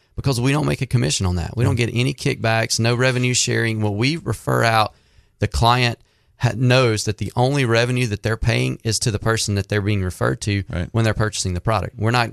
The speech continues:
Speaker 1: there's no incentive for us to do that.
Speaker 2: Yeah, it's not like a fee-based firm where they're still,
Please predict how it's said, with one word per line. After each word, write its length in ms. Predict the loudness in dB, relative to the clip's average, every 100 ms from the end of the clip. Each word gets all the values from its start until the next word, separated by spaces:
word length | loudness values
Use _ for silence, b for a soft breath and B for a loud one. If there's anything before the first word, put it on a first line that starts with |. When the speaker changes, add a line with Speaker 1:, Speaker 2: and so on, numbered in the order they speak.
| -4
Speaker 1:
there's 240 | -2 0
no 100 | 2
incentive 420 | 0 0 0 -2
for 220 | -2 -4 0
us 240 | 0 0
to 120 | -2
do 160 | -2 -2
that. 180 | -4 -6
Speaker 2:
Yeah, 60 | -8
it's 160 | -6 -2
not 140 | 0
like 160 | 2 0
a 60 |
fee-based 800 | -2 0 0 2 2 2 0 -4
firm 420 | -4 -2 0 0
where 380 | 0 2 2 0
they're 300 | -2 0 0
still, 540 | 0 0 2 2 0